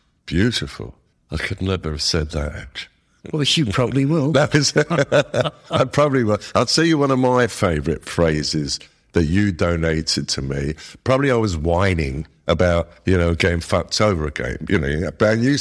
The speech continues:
Speaker 1: looked me in the eye, you said, "Mick, why do you keep bending over if you don't want to get fucked up the arse?" And I never forgot that. I thought, "Oh, I should stop
Speaker 2: I
Speaker 1: that."
Speaker 2: would have said, "If you don't want to be stooped." I don't think I would have
Speaker 1: No,
Speaker 2: gone
Speaker 1: you s-
Speaker 2: into that.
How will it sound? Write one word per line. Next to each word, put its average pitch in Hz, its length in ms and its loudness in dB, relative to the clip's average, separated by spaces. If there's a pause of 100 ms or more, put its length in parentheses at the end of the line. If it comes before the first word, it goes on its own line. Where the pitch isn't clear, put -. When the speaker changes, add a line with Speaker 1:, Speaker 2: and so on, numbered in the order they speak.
(140)
Speaker 1:
looked 131 300 -2
me 127 180 0
in 117 120 -2
the 113 140 2
eye, 98 160 2
you 98 140 0
said, 92 280 0 (260)
"Mick, 120 440 -2 (360)
why 120 220 0
do 185 60 0
you 180 120 -2
keep - 320 -2
bending 95 340 2
over 87 340 0
if - 220 -2
you 101 80 2
don't 113 200 2
want 120 100 0
to 110 40 0
get 101 200 0
fucked - 380 -2
up 92 160 0
the 110 160 4
arse?" 107 460 0 (320)
And 107 120 4
I 107 100 2
never 131 420 0
forgot 113 500 0
that. 65 260 -8 (240)
I 95 60 2
thought, 120 180 0
"Oh, 160 160 0 (500)
I 95 140 4
should - 240 -2
stop - 300 -2
Speaker 2:
I 151 60 2
Speaker 1:
that." 180 60 2
Speaker 2:
would 226 60 2
have 202 80 0
said, 127 220 2
"If 143 100 0
you 156 60 0
don't 151 120 2
want 143 80 2
to 131 40 0
be 120 100 0
stooped." - 440 0
I 120 80 2
don't 151 200 2
think 131 220 2
I 120 100 2
would 110 160 0
have 101 80 -4
Speaker 1:
No, 98 80 2
Speaker 2:
gone 95 80 2
Speaker 1:
you 110 60 0
s- 113 60 0
Speaker 2:
into 110 200 -4
that. 110 320 -2